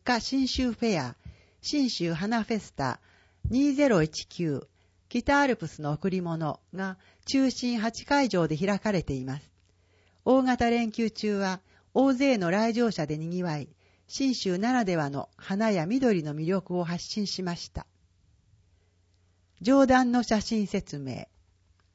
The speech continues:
国営アルプス安曇野公園、堀金穂高地区で散策する人々。三十八万本のチューリップが来場者を魅了。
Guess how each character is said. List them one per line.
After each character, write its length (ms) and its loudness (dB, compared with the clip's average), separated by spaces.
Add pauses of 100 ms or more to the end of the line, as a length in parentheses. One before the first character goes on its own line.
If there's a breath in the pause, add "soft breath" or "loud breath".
(580)
国 540 8
営 40 4
ア 140 2
ル 120 4
プ 120 -4
ス 160 -2
安 120 2
曇 240 2
野 140 4
公 280 4
園、 260 -2 (240 soft breath)
堀 320 4
金 320 2
穂 180 -2
高 320 2
地 120 -8
区 160 -2
で 240 -2 (180)
散 260 0
策 280 -4
す 160 -2
る 100 2
人 280 -2
々。 320 -8 (1300)
三 280 4
十 200 0
八 300 -2
万 280 2
本 240 2
の 120 0
チ 140 -2
ュ 100 4
ー 40 2
リ 120 0
ッ 120 -16
プ 140 -6
が 200 -6 (440 soft breath)
来 260 2
場 220 2
者 220 -4
を 100 -2
魅 200 -2
了。 320 0